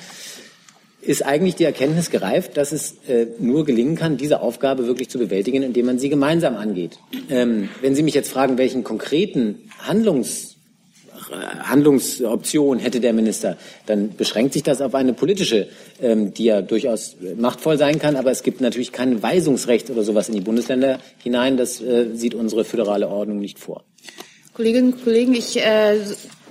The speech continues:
Speaker 2: das ha-, sagt gar nichts darüber, über dieses Thema. Aber wir haben, äh, wie Sie wissen, um vierzehn Uhr eigentlich, äh, das Briefing zum Europäischen Rat hier. Ich würde diese Regierungspressekonferenz auf fünf nach begrenzen.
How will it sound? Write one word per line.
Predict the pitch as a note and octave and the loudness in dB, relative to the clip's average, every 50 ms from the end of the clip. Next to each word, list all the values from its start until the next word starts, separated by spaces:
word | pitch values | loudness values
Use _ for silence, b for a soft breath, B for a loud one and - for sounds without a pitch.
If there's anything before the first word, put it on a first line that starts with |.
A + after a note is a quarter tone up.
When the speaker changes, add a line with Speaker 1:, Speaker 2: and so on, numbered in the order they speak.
| - - - | -20 -10 -4
Speaker 2:
das | - G#3+ G3+ - | -4 -2 -2 0
ha-, | A3+ A3 - - | 0 0 0 0
sagt | F#3+ A3 G#3+ G#3+ - - - | 0 -2 -2 -2 -6 -4 0
gar | A3+ G3+ A3 | 2 2 2
nichts | A#3+ C4+ B3+ - - - - - | 2 0 -2 -4 -8 -12 -6 -4
darüber, | A#3+ A3+ A3 A3 A3 A3+ A3 G#3+ A3 G#3+ - | -2 0 0 2 2 2 2 2 0 -2 -6
über | - - G3+ G#3 | -6 -4 -2 -2
dieses | G3+ G3+ G3 G3 - | -2 -2 -4 -6 -4
Thema. | - A#3+ B3+ B3+ A#3 F#3 F3 - | -2 0 0 0 0 -2 -4 -4
Aber | - F#3+ G3 G3+ G3+ G3+ F#3+ - | -2 0 2 2 2 0 0 -2
wir | F3+ F#3+ F#3 F3 | -2 -2 -2 -2
haben, | F3+ G3 A3 A#3+ A#3 A#3 A3+ A3+ A3 - | -2 0 2 2 2 2 0 0 -2 -2
äh, | - G3+ G3+ G3+ G3+ G3+ G3+ G3 F#3 | -4 -2 -2 -2 -2 -2 -4 -6 -8
wie | G3 | -8
Sie | F#3+ G3 F#3 | -8 -8 -8
wissen, | G#3+ - - C4 B3 A#3+ A#3 A#3 | -6 -2 0 0 2 2 0 -2
um | - G3 G3 | -4 -6 -8
vierzehn | - - A#3+ C4 B3+ - B3 A#3 | -6 -6 -6 -6 -4 -4 -4 -4
Uhr | A3 G#3+ | -4 -4
eigentlich, | F#3+ - F#3+ F#3+ G3+ G3+ - G3+ G3+ F#3+ - - - - - - | -4 -4 -4 -4 -6 -6 -6 -6 -6 -6 -6 -8 -10 -12 -12 -8
äh, | - G3 F#3+ F#3+ F#3+ F#3+ F#3 F#3 F#3 | -4 -2 0 2 2 4 2 2 2
das | F#3 G3 F#3 - | 0 0 -2 -2
Briefing | - - G#3 A3 A#3 - A3+ G#3+ | -2 0 0 0 0 0 -2 -2
zum | G3 G3+ G3 | -2 -2 -2
Europäischen | G3+ G3 G3 F#3+ - G#3 G#3 G#3 G#3+ G3+ | -2 -2 -2 -2 0 -2 -2 -2 -2 -4
Rat | F3+ F3 F#3+ A3+ - | -2 -2 -2 -4 -4
hier. | - - F3+ F#3 A3 B B B B B B B B B B - | -6 -6 -6 -6 -6 B B B B B B B B B B 2
Ich | - G#3+ G3 - - G3 | 2 2 2 0 -4 -4
würde | F#3+ G#3+ A#3+ B3+ C#4+ C4 B3 A3+ - G3+ F#3+ - - | 0 0 0 2 2 2 2 2 0 -4 -8 -12 -8
diese | - A3+ A#3+ C4+ C4+ B3+ C#4 C#4 C4+ B3 - _ _ _ _ - | -4 -2 0 0 0 0 -2 -2 -2 -4 -6 _ _ _ _ -6
Regierungspressekonferenz | - G#3+ G#3 F#3 B3 C4 B3+ - - A3 G#3+ - - A3 G#3 G3 - G#3+ G3+ | -4 -4 -2 0 0 -2 0 0 -2 -4 -4 -2 -4 -6 -4 -4 -4 -2 -2
auf | A#3 G#3 - | -2 -4 -2
fünf | - - B3+ C#4 C#4 - - | 0 0 2 2 0 0 0
nach | A3+ G3+ F#3+ G3+ A3+ B3+ B3 - - | 2 2 4 2 2 0 -2 -6 -4
begrenzen. | - - A3 G3+ F3+ F#3+ F#3+ G#3 B3 - - - F3+ F3+ G3 A#3+ | -2 -2 -2 2 2 2 2 2 0 -2 -4 -4 -4 -4 -4 -4